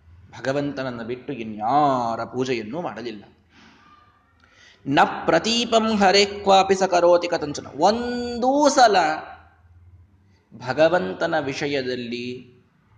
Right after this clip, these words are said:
ಸ್ವಲ್ಪವೂ ಪ್ರೀತಿಯ ಬ-, ಪ್ರೀತಿಯಲ್ಲಿ ಭಕ್ತಿಯಲ್ಲಿ ಬದಲಾವಣೆ, ಸ್ವಲ್ಪ ಯಾಕೋ ಉದಾಸೀನ ಆಗ್ಲಿಲ್ಲ, ಎಂದೂ ಆಗ್ಲಿಲ್ಲ. ಇದು ದೊಡ್ಡ ಧರ್ಮ.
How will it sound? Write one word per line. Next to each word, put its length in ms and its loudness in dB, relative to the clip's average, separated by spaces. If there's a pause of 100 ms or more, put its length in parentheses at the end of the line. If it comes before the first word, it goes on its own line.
(680)
ಸ್ವಲ್ಪವೂ 1500 2 (240)
ಪ್ರೀತಿಯ 540 2
ಬ-, 300 0
ಪ್ರೀತಿಯಲ್ಲಿ 560 -2
ಭಕ್ತಿಯಲ್ಲಿ 440 -4
ಬದಲಾವಣೆ, 720 4 (960)
ಸ್ವಲ್ಪ 520 4
ಯಾಕೋ 560 4
ಉದಾಸೀನ 840 2 (600)
ಆಗ್ಲಿಲ್ಲ, 680 -4 (520)
ಎಂದೂ 300 0
ಆಗ್ಲಿಲ್ಲ. 400 -6 (420)
ಇದು 240 -14
ದೊಡ್ಡ 640 -14
ಧರ್ಮ. 300 -10